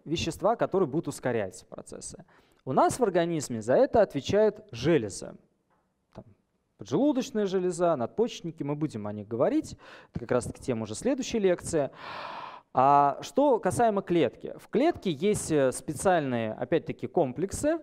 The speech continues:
С одной стороны, это синтезирует эндоплазматическая сеть, с другой стороны, комплекс Гольджи. Он образует секрет. То есть, по сути, это внутренняя железа, клеточная железа.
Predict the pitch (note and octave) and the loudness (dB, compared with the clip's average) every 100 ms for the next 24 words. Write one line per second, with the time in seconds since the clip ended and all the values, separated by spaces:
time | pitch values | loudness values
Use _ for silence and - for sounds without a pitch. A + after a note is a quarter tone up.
0 | - _ - F3 A#3 - F3 D#3+ D3+ C#3+ | -8 _ 0 2 2 2 0 0 -2 -4
1 | - D3+ D3 C#3 D3 C3+ D3 B2+ C3+ A2+ | -6 -6 -4 -2 -2 0 -2 -2 -4 -4
2 | A#2+ A#3 B3 - A#3+ - F3 D3+ D#3+ A#3 | -4 -4 -8 -6 -4 -2 -2 0 0 2
3 | A3+ G3+ G3+ G3 G#3+ G#3+ F3+ C#3+ C#3 G#3 | 2 0 0 0 0 -2 -4 -6 2 4
4 | F3 A2+ G2+ G#2+ G2+ - _ _ G#3+ F3+ | 4 2 -6 -8 -8 -12 _ _ -2 0
5 | B2+ C3 C3 F3 - C#3+ D#3+ C#3+ - C#3+ | 2 0 2 -2 -2 -6 -2 -2 -2 -4
6 | E3+ C4 G#3+ D#3+ B2 C#3+ D#3+ C3+ B2+ A#2 | -4 -4 -4 -4 -4 -4 -6 -4 -6 -6
7 | A#2 A#2+ A2 F2+ - _ _ _ _ B2+ | -8 -6 -6 -8 -14 _ _ _ _ 0
8 | A#2+ - A2+ G#2 A2 B2 G#3+ | 0 -4 -8 -6 -4 0 0